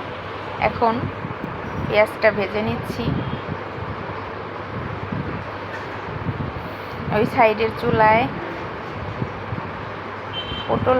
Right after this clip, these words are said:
ভাজি করছি। এই যে আমার মেয়ের সেই ফুল ফুল পটল, আসলে ভাজি না, এটা হচ্ছে পটলের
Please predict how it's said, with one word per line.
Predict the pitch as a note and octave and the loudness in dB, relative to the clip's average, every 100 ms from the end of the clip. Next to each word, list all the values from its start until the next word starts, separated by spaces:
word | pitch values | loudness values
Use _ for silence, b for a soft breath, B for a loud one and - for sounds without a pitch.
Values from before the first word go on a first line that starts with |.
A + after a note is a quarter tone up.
| A#3 | 4
ভাজি | G#3+ G#3 A3 | 2 2 -2
করছি। | A#3 - - B3+ - - - - - - - - - - - G#2+ | -4 -4 -4 -4 -4 -6 -6 -6 -6 -6 -6 -6 -2 -2 -2 -2
এই | A2 A2 | -2 0
যে | B2 C3+ - - - - - A3 | 0 0 -2 -4 -4 -4 -2 4
আমার | A3 A3 | 6 6
মেয়ের | A3+ A#3 A#3+ A#3+ - | 4 4 4 2 2
সেই | A3+ A3+ - | 4 4 2
ফুল | C4+ A#3+ - | 2 2 2
ফুল | A#3 A3 - - - - - | 2 4 0 0 -2 -4 4
পটল, | - - D#4 D4+ D4+ | 4 8 8 8 6
আসলে | D#4+ D4 B3 A3+ | 8 6 6 6
ভাজি | G#3+ D#4+ D#4+ | 4 4 4
না, | C#4 C4+ | 4 6
এটা | C#4 | 6
হচ্ছে | C4+ - C4+ | 6 4 2
পটলের | C4 C4+ C#4+ | 2 2 2